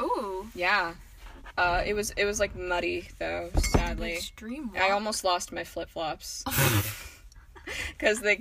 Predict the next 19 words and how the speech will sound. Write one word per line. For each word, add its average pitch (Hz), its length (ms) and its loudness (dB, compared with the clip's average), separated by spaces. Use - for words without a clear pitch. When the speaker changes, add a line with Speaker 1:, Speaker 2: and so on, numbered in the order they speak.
Speaker 2:
would 208 160 8
always, 196 400 6
like, 180 260 2
float 190 440 4
away 175 500 6
in 185 100 -4
the, 208 60 6
<laughs> 359 640 10
in 349 80 -2
the 349 120 6
river. 277 500 6
Um, 214 480 4
we 202 800 0
played 214 260 0
mini 196 200 -2
golf. 233 600 2
I 196 60 2
was 202 140 0
terrible. 190 560 2